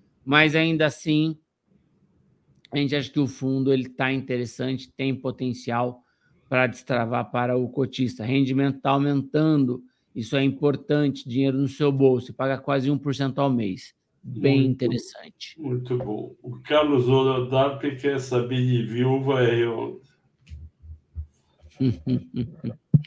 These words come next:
Speaker 1: Viúva onze, boa. Sempre comento dele aqui, viu? Vocês compraram isso daí, então agora amargurando com o Viur, tá?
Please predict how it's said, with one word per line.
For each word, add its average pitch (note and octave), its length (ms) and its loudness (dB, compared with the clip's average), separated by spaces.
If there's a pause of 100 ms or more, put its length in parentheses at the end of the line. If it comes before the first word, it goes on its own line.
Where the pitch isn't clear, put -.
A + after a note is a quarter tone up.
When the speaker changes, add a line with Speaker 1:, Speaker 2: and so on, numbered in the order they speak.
(540)
Speaker 1:
Viúva C3 360 8
onze, C3+ 440 6
boa. C3+ 500 8 (460)
Sempre G3 520 4
comento F3+ 380 2
dele D#3 280 4
aqui, C#3+ 440 2
viu? C#3+ 220 2
Vocês C3+ 280 -4
compraram D3 720 2
isso - 180 -4
daí, C3+ 440 2
então D3 240 -2
agora C#3+ 760 0 (400)
amargurando D3 1500 2
com C#3 200 -2
o C3 40 0
Viur, C3+ 500 2
tá? C3 400 -6